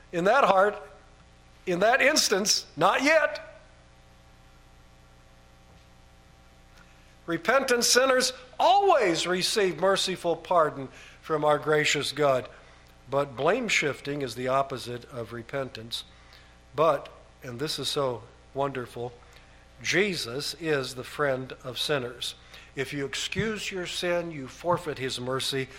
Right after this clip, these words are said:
but acknowledge and repent of your sin and receive his pardon. Come, every soul by sin oppressed, there's mercy with the Lord,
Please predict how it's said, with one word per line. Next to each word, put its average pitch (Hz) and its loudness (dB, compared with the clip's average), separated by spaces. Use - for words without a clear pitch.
but 135 0
acknowledge 165 0
and 139 -2
repent 165 0
of 170 -2
your 165 -4
sin 160 0
and 131 -4
receive 147 -2
his 147 -4
pardon. 120 -4
Come, 208 2
every 190 2
soul 165 4
by 139 2
sin 160 -2
oppressed, 156 -2
there's 135 -6
mercy 175 0
with 165 -6
the 165 -2
Lord, 156 0